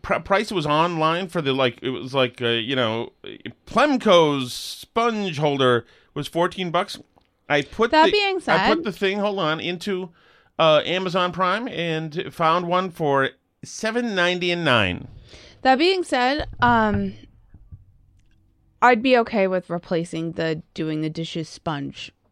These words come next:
Speaker 2: every day. 'Cause I think it's gross anyway.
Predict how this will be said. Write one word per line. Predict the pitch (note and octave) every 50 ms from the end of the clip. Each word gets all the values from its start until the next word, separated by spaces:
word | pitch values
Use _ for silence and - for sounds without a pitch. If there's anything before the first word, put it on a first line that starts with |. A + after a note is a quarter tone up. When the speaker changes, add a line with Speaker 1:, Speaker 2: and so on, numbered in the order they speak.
| _ _ _
Speaker 2:
every | - E3+ D3+ C#3+ C3+
day. | C3 - - - - - - _ _ _ _ _ _ _ _ _ _ _ _ _ _ _ _ _ _ _ _ _ _ _ _ _ _ _ _ _
'Cause | - A3+ G3 F3 E3+ D#3 - -
I | - F3 E3+
think | E3+ D#3+ D#3+
it's | E3 D3+ -
gross | - E3+ D3 D3+ E3 - - -
anyway. | - D3 C3+ B2 - - - - F#3+